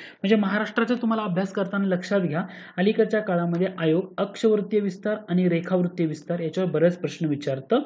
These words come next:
आहे. ओके, बरेच प्रश्न त्याच्यावर विचारते, त्यामुळे ते लक्षात घ्या. आता अक्षवृत्तीय विस्तार विचारलाय,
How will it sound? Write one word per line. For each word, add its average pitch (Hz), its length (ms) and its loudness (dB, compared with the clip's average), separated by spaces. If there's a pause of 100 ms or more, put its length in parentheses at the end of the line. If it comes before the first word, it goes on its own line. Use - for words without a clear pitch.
(240)
आहे. 151 380 -8
ओके, 269 320 -2 (1000)
बरेच 214 220 4
प्रश्न 202 240 -4
त्याच्यावर 175 280 0
विचारते, 156 320 0
त्यामुळे 190 320 0
ते 180 100 4
लक्षात 143 280 -2
घ्या. 123 140 -10 (460)
आता 214 120 2 (140)
अक्षवृत्तीय 247 580 4
विस्तार 226 380 4
विचारलाय, 190 420 2